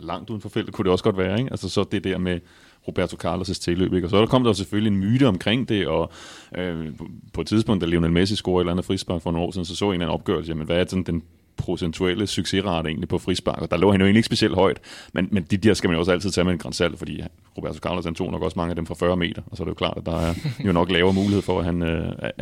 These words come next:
at han scorer. Øh, men, men det gjorde jo bare, at selvom han ikke var hentet som en Galactico, og han bare var en venstre bak, jamen, så kunne han alligevel gå ind og være en naturlig del af det der Galactico-selskab i Real Madrid.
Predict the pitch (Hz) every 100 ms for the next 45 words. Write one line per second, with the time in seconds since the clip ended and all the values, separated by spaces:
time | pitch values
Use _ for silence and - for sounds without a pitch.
0 | 82 - 87 - 85 90 90 - 87 80
1 | 67 - 87 95 98 92 104 120 131 98
2 | 101 82 - - 104 98 101 110 - -
3 | _ _ _ _ _ _ 120 117 117 95
4 | 104 101 120 101 87 85 85 95 - 95
5 | 82 85 78 - 82 95 101 87 87 95
6 | - 85 101 - 85 80 - - - 113
7 | 110 95 85 98 87 - 82 95 - 85
8 | 85 82 82 78 - 95 87 98 90 87
9 | 82 90 - - - - - - 82 80
10 | - 87 82 80 - 85 85 82 113 -